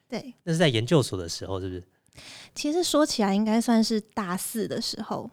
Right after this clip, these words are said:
Speaker 2: 嗯。
Speaker 1: 就是大学四年级的时候，因为我是推甄上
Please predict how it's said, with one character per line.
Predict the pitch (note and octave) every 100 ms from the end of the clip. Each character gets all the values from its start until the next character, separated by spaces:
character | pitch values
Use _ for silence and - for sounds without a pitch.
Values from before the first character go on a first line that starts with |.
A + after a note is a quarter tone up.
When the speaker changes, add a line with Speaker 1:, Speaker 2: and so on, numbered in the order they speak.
| -
Speaker 2:
嗯。 | B2 A#2
Speaker 1:
就 | A2+
是 | G#2+
大 | G#2 G3+
学 | - E3
四 | - A#3
年 | G#3+ G3+
级 | G3
的 | F#3+
时 | G3 F#3+
候， | G3 A3
因 | B3+
为 | C4+ C4+
我 | - F3+
是 | - G#3
推 | - - G3 G3+
甄 | - F3+
上 | F3+ F#3 E3+ -